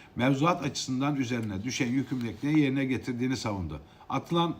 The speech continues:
adımlar şöyle sıralandı. Türkiye Birleşmiş Milletler Güvenlik Konseyi mal varlığı dondurma kararlarını yirmi dört saatten kısa bir sürede uygulamaya koymuş, iç dondurma mekanizmasını tesis etmiştir. Yükümlü gruplarına risk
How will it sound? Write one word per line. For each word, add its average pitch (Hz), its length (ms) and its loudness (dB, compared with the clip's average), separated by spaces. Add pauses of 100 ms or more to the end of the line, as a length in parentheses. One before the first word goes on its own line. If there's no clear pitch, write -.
(380)
adımlar 147 520 4
şöyle 127 480 2
sıralandı. 78 600 -6 (100)
Türkiye 160 340 2 (500)
Birleşmiş 131 440 -2
Milletler 127 380 -2
Güvenlik 120 400 -2
Konseyi 113 360 -4
mal 117 260 0
varlığı 107 420 -2 (640)
dondurma 147 460 4
kararlarını 110 600 0
yirmi 135 280 4
dört 143 200 2
saatten 117 380 -4
kısa 147 240 -2
bir 127 60 0
sürede 113 300 -4
uygulamaya 120 560 0
koymuş, 180 500 2 (800)
iç 196 340 2
dondurma 156 360 8
mekanizmasını 147 800 2
tesis 156 280 2
etmiştir. 107 380 -2
Yükümlü 170 380 0
gruplarına 156 500 2
risk 156 260 0